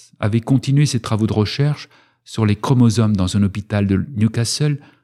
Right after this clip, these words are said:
tout en pratiquant l'athlétisme. Il était présent à Séoul mille neuf cent quatre-vingt-huit, n'éte-, n'atteignant pas la finale.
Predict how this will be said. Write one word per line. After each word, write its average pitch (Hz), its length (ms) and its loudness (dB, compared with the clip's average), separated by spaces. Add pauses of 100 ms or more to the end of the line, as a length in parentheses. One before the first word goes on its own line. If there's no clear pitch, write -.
(280)
tout 156 200 0
en 113 80 2
pratiquant 101 460 -6
l'athlétisme. 92 560 -6 (760)
Il 127 140 4
était 143 180 4
présent 123 440 2
à 95 80 0
Séoul 127 400 2
mille 120 100 4
neuf 98 120 0
cent 120 140 0
quatre-vingt-huit, 107 640 2 (460)
n'éte-, 120 340 0
n'atteignant 139 520 2
pas 160 260 0
la 110 120 0
finale. 92 540 -6